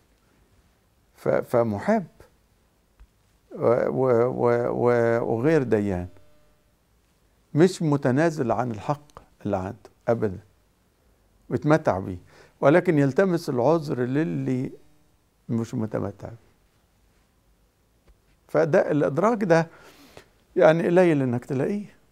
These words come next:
قليل إنك تلاقيه في، في، في حد، يعني، يعني، اللي بيختلف معايا في المنهج، يعني، هو مختلف، لكن كان محب.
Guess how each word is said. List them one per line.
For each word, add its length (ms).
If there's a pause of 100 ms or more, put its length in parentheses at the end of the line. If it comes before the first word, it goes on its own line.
(2000)
قليل 420
إنك 220
تلاقيه 340
في، 280
في، 300
في 180
حد، 280 (500)
يعني، 320
يعني، 840
اللي 140
بيختلف 520
معايا 360
في 160
المنهج، 600 (720)
يعني، 200
هو 40
مختلف، 580 (1400)
لكن 320
كان 200
محب. 360